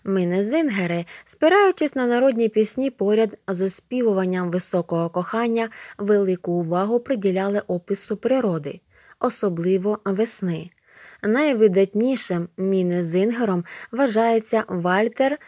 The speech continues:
фон дер Вогельвейде. Основою рицарської культури був Кодекс честі. Згідно із цим неписаним зібранням моральних правил,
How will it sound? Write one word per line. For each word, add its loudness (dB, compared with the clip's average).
фон 0
дер 2
Вогельвейде. 0
Основою 0
рицарської 0
культури 4
був 0
Кодекс -2
честі. -2
Згідно 4
із 2
цим 0
неписаним 0
зібранням 2
моральних 0
правил, 2